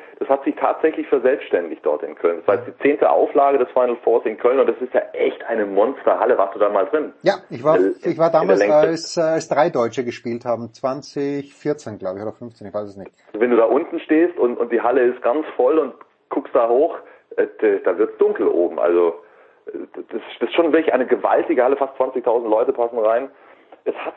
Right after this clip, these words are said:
Speaker 1: sich wirklich verselbstständigt und, ähm, <clears throat> gerade, gerade Mannschaften wie Westbrem, wie,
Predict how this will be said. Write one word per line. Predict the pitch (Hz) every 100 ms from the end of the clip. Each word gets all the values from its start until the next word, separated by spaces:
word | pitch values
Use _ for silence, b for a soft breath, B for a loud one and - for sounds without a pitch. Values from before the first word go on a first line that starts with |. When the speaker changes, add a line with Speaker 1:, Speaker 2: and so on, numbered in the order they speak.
| -
Speaker 1:
sich | 175
wirklich | 165 180 170
verselbstständigt | - 135 147 - 127 104 104
und, | - 113 - 101
ähm, | 107 107 107 110 - _
<clears throat> | - 151 127 104 - _ _ - _ _ _ - -
gerade, | 85 85 110 101 95
gerade | 90 95
Mannschaften | 92 107 113 98
wie | 95
Westbrem, | 95 - - 104 95
wie, | 92 90 85